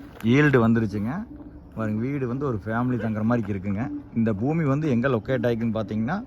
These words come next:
பல்லடம் to உடுமலைப்பேட்டை ரோட்ல பூலவாடிக்கு பக்கத்துல இந்த பூமி வந்து லொக்கேட் ஆயிக்குதுங்க. தென்னை மரம் பார்த்தீங்கன்னா, எல்லாமே பாலை வந்துருச்சுங்க. பாருங்க, காய் பிடிச்சிருச்சுங்க.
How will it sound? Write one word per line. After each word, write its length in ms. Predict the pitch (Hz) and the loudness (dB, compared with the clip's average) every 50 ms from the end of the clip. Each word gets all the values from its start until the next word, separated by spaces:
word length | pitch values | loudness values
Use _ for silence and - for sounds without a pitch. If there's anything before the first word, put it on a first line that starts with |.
| - - - - - - - - - - - - - - - - | -10 -16 -16 -16 -18 -18 -18 -20 -20 -16 -14 -14 -12 -12 -6 -4
பல்லடம் 340 | 113 120 131 135 143 139 123 | -2 0 2 2 2 2 2
to 100 | 151 143 | 2 2
உடுமலைப்பேட்டை 520 | 123 123 127 131 127 110 123 120 110 117 | 4 4 4 4 4 4 2 2 2 2
ரோட்ல 300 | 117 113 104 - 127 151 190 - - - - - - - | 0 -2 -2 -2 -2 -2 -2 -4 -6 -12 -16 -18 -8 -2
பூலவாடிக்கு 560 | - 127 131 127 127 127 120 117 110 175 202 254 - | 0 2 4 6 6 6 4 4 2 -2 -4 -4 -2
பக்கத்துல 340 | 120 110 - 117 110 131 156 | -2 0 0 0 -2 0 0
இந்த 120 | 160 123 | 0 0
பூமி 240 | 104 113 123 127 123 | 0 0 0 0 0
வந்து 160 | 113 117 143 | 0 0 0
லொக்கேட் 340 | 147 117 92 123 117 95 104 | -2 -2 -2 -2 -2 -2 -2
ஆயிக்குதுங்க. 380 | 104 104 98 95 95 98 101 - - - - - - - - - - - - - - - - - - - - - | -2 -4 -4 -6 -6 -8 -8 -10 -12 -16 -20 -20 -16 -14 -12 -12 -12 -12 -14 -18 -20 -20 -20 -18 -18 -18 -8 -2
தென்னை 300 | - 85 123 139 147 156 | 0 0 2 2 2 2
மரம் 260 | 151 147 147 143 131 | 2 0 0 2 2
பார்த்தீங்கன்னா, 360 | 127 127 113 131 143 180 190 | 0 0 0 0 -2 0 0
எல்லாமே 300 | 156 127 123 131 139 160 160 - - | 0 0 0 0 0 -2 -4 -4 -6
பாலை 300 | 123 120 131 143 143 139 | -4 -4 -2 -2 -2 -2
வந்துருச்சுங்க. 480 | 131 131 123 120 113 95 107 101 104 - - - - - - - - - | -2 -2 -2 -4 -4 -6 -8 -10 -10 -12 -14 -16 -16 -16 -16 -18 -16 -12
பாருங்க, 240 | - 110 107 104 101 | -8 -6 -6 -6 -4
காய் 280 | - 117 120 131 131 104 | -2 -2 0 0 0 -2
பிடிச்சிருச்சுங்க. 520 | 120 127 120 127 120 104 - 110 117 143 | -2 -4 -4 -4 -6 -6 -6 -6 -6 -6